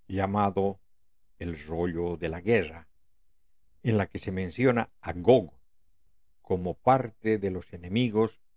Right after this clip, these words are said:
de los hijos de la luz. Estos enemigos son nombrados en otras partes como los Kitim, y se los identifica tanto con los seleucidas como con los romanos.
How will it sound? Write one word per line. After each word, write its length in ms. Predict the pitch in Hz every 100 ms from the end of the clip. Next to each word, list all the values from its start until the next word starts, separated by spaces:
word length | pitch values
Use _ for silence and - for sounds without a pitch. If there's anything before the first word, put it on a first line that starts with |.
| -
de 100 | 85
los 260 | 85 - -
hijos 460 | 214 185 165 147 135
de 80 | 135
la 120 | 131
luz. 380 | 180 135 - - - _ - - _ _ _ _ -
Estos 320 | 110 - 143
enemigos 580 | 151 156 147 127 127 - -
son 240 | - - 123
nombrados 500 | 110 110 113 107 101
en 100 | 98
otras 280 | 101 - -
partes 420 | 107 95 92 -
como 300 | - 87 87
los 320 | 87 80 - _ - - -
Kitim, 440 | - - 160 95 76 - _ - - - - - -
y 100 | 139
se 140 | 139
los 200 | 135 -
identifica 840 | 117 92 87 92 135 131 107 101 - _ - _ _
tanto 340 | 110 107 90
con 220 | - 87
los 220 | 85 - - _
seleucidas 880 | - 101 92 85 - 110 92 95 - - -
como 220 | - 92 85
con 160 | 85
los 120 | 80
romanos. 380 | 82 110 107 78